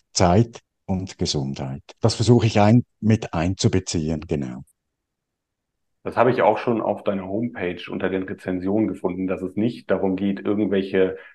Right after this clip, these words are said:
Speaker 2: festen Strukturen und Verzichte mit einzubinden, sondern dass du dich wirklich individuell um deine,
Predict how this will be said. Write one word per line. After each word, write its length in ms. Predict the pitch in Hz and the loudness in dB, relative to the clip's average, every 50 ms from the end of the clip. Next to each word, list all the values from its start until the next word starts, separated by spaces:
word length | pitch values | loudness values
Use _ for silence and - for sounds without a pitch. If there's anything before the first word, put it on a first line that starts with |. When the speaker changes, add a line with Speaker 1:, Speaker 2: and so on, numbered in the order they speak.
| _ _ | _ _
Speaker 2:
festen 360 | _ - 113 110 - - 120 | _ -4 -4 -4 -4 -4 -4
Strukturen 600 | 113 - - - 98 - - - 120 120 123 120 | -4 -4 -6 -12 -14 -12 -6 0 2 2 4 2
und 140 | 107 101 98 | 2 0 -2
Verzichte 420 | - 101 98 - 123 123 127 - 113 | -6 -8 -6 -4 -4 -4 -2 -2 -2
mit 180 | 101 98 101 | -2 0 0
einzubinden, 640 | - 90 98 117 120 - 117 104 110 110 107 107 113 | 0 0 0 0 -2 -4 -4 -2 -2 -2 -2 -2 -2
sondern 260 | 95 101 98 98 95 98 | -2 0 0 0 0 -2
dass 180 | 98 95 - | -2 -4 -6
du 80 | - 98 | -10 -10
dich 180 | 95 92 92 | -10 -10 -10
wirklich 260 | 101 98 98 104 98 - | -10 -8 -6 -6 -6 -4
individuell 720 | 78 101 98 98 98 98 95 92 - 82 87 95 101 101 | -4 -4 -2 -2 -4 -4 -4 -2 0 0 0 0 0 -2
um 260 | - - 98 101 98 | -2 -2 -2 0 0
deine, 440 | 98 92 90 90 92 90 87 82 | 0 0 -2 0 0 -2 -2 -4